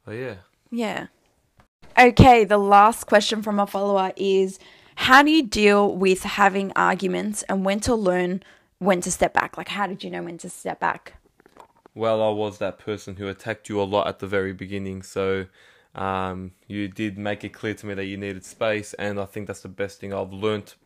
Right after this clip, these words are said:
Speaker 1: in this relationship is how to give someone space when, you know, you're in an argument. So I think that that's one of the most important things to do is actually take a step back and,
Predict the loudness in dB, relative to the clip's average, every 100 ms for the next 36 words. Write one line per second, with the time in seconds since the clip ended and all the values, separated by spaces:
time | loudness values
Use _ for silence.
0 | -14 -12 -10 -12 -12 -8 -8 -10 -20 -18
1 | -14 -14 -16 _ -20 _ -4 -4 -4 -10
2 | -12 -10 -10 -10 -14 -10 -10 -10 -14 -14
3 | -14 -16 _ _ _ _ -10 -6 -4 -4
4 | -4 -6 -8 -10 -16 -16 -20 _ -10 -6
5 | -4 -4 -6 -8 -8 -6 -6 -6 -8 -8
6 | -8 -6 -10 -10 -20 -12 -10 -10 -12 -14
7 | -12 -14 -18 _ -20 _ _ -12 -8 -6
8 | -4 -6 -6 -10 -10 -16 -12 -8 -8 -8
9 | -6 -6 -2 0 0 0 -6 -8 -8 -10